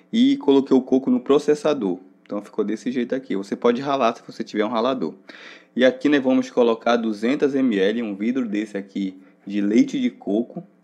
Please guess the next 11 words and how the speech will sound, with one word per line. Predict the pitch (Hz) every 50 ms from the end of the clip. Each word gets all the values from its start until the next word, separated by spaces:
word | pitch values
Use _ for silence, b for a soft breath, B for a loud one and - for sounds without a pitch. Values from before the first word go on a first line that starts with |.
| _ _ -
E | 110
vamos | 107 104 110 117 123 135 139
deixar | 123 120 113 - 113 110
esses | 127 139 139 - 135 120 - 92
dois | 90 104 120 135 135 117
juntos | - - - 101 110 123 139 135 123 113
aqui | 113 101 101 - - 110
por | - - 107 98
enquanto, | 98 98 - - 98 110 127 -
um | 113 104
tempinho, | - - 92 98 - - 98 107 120 131 -